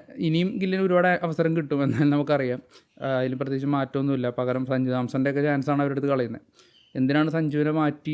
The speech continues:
പകരം ജിതേഷ് ശർമ്മേനെ അവിടെ കൊണ്ടിറക്കിയെന്ന് അറിയില്ല. Still ജി-, ജിതേഷ് ഒരു അവസരം അർഹിക്കുന്നുണ്ടെങ്കിൽ പോലും എന്തുകൊണ്ട് സഞ്ജുവിനെ മാറ്റി എന്നത് ഇപ്പോഴൊരു ഇതാണ്. ശിവം ദൂബെയുടെ കേസ് എടുക്കാം. ശിവം ദൂബെ ഇന്ത്യക്ക് വേണ്ടി കളിച്ച ടി ട്വൻ്റി മത്സരങ്ങളിലെല്ലാം ഇന്ത്യ ജയിച്ചിട്ടുണ്ട്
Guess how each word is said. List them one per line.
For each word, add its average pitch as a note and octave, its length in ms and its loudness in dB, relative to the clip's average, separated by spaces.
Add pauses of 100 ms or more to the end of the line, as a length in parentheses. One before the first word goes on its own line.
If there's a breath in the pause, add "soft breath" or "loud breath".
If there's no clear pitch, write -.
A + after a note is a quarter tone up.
പകരം C#3+ 400 0 (180)
ജിതേഷ് C#3+ 300 -2
ശർമ്മേനെ C#3 320 0
അവിടെ C#3 120 -2
കൊണ്ടിറക്കിയെന്ന് C#3 540 0
അറിയില്ല. B2+ 320 -2
Still - 260 -8
ജി-, E3+ 220 -2
ജിതേഷ് D#3 380 0
ഒരു F#3 120 2 (340)
അവസരം E3 320 0
അർഹിക്കുന്നുണ്ടെങ്കിൽ D#3+ 720 0
പോലും D3 360 0
എന്തുകൊണ്ട് C#3+ 360 -2
സഞ്ജുവിനെ D3 540 0
മാറ്റി D#3+ 380 -2
എന്നത് D3+ 260 0
ഇപ്പോഴൊരു C#3 460 -2 (180)
ഇതാണ്. A#2 280 -4 (760 soft breath)
ശിവം D3 280 0
ദൂബെയുടെ D3+ 340 2
കേസ് C#3+ 200 0
എടുക്കാം. A#2+ 280 -8
ശിവം C#3 340 -4
ദൂബെ D#3+ 300 0 (100)
ഇന്ത്യക്ക് D#3 400 -4
വേണ്ടി E3 160 -2
കളിച്ച D#3+ 300 0
ടി D3+ 160 -2
ട്വൻ്റി D3 260 0
മത്സരങ്ങളിലെല്ലാം D3+ 640 0
ഇന്ത്യ C#3+ 200 -2
ജയിച്ചിട്ടുണ്ട് C3 600 -2